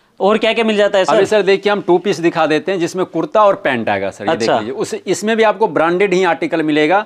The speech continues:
Speaker 1: अच्छा।
Speaker 2: जैसे इस ब्रांड का आपको आर्टिकल मिलेगा, इसकी एमआरपी की बात करें सर, देखिए, टू सिक्स डबल नाइन की एमआरपी जा रही है।
Speaker 1: अच्छा।
Speaker 2: और आर्टिकल देख लीजिए, दिसंबर दो हज़ार तेईस का आर्टिकल है।
Speaker 1: ठीक है।
Speaker 2: ज़्यादा कोई पुराना भी आर्टिकल नहीं मिलेगा सर हमारे पास। इसमें देखिए, इस तरीके के पैंट आएंगे सर। ये
Speaker 1: ओह,
Speaker 2: देखिए।
Speaker 1: वाह,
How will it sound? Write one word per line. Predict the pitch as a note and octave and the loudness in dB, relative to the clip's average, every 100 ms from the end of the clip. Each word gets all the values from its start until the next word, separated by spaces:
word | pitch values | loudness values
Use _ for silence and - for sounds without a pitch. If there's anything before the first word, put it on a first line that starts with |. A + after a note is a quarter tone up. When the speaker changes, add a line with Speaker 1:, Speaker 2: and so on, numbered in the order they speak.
| - | -4
Speaker 1:
अच्छा। | C#3+ C3+ C#3 | -8 -6 -4
Speaker 2:
जैसे | C3 D3 | -2 -2
इस | E3 | -4
ब्रांड | D3 D#3 E3 | -2 -2 -2
का | D#3+ | -2
आपको | D#3+ E3 | -2 0
आर्टिकल | D3 D#3 D#3+ | -2 -2 -6
मिलेगा, | D#3+ D#3 E3+ | -4 -2 0
इसकी | D#3+ E3 | 0 -2
एमआरपी | D3 D3 C#3+ D#3+ | -2 0 0 -2
की | D#3 | 0
बात | D3+ D3 | 0 0
करें | D3+ | -4
सर, | C#3+ C#3+ | -4 -4
देखिए, | C3 C#3 | -6 -8
टू | - D#3+ F3+ | -6 -2 -2
सिक्स | - F#3+ | -4 -8
डबल | D3 D#3 D3+ | -2 0 0
नाइन | C#3 B2 | -2 -4
की | A#2 | -6
एमआरपी | G#2+ G2 G#2 | -4 -4 -6
जा | F#2+ | -4
रही | G2 | -4
है। | |
Speaker 1:
अच्छा। | - - A#2+ G2+ | -2 -4 -4 -2
Speaker 2:
और | C#3 | 0
आर्टिकल | D3+ C#3+ E3 F3 | 0 0 -2 -2
देख | E3 | 0
लीजिए, | E3+ E3+ | 0 -2
दिसंबर | D3+ D#3+ D#3+ E3+ | -2 -4 -2 0
दो | D#3+ | 2
हज़ार | D3+ D#3 | 2 0
तेईस | C3+ C#3 B2+ | 0 -2 -2
का | A#2+ | -4
आर्टिकल | G2 G2 F#2+ | -4 -6 -12
है। | F2+ | -8
Speaker 1:
ठीक | E3+ D#3+ D3 | -6 -2 0
है। | C3 B2 G2 G#2 | 0 -2 -10 -4
Speaker 2:
ज़्यादा | D#3+ F3+ G#3 | 0 0 2
कोई | G#3 | 0
पुराना | G3+ F3+ E3+ F#3+ | 0 0 0 2
भी | F#3+ | 2
आर्टिकल | F#3 E3+ E3 F3 | 0 -2 -2 0
नहीं | D#3 | 0
मिलेगा | D#3 C#3 C3 | 0 0 0
सर | B2 A#2+ | 0 -4
हमारे | G#2 G2 | -4 -4
पास। | A#2 A#2 | -6 -8
इसमें | C3+ C#3 | -8 -8
देखिए, | B2 A#2 | -8 -8
इस | - | -10
तरीके | C3+ B2+ C#3+ | -10 -8 -8
के | E3+ | -8
पैंट | - A#2 F#2+ | -6 -6 -6
आएंगे | F#2+ F#2+ - | -12 -16 -16
सर। | - | -6
ये | B2 | 0
Speaker 1:
ओह, | A#2+ | 0
Speaker 2:
देखिए। | A2 G2+ | 0 -6
Speaker 1:
वाह, | G2+ | -8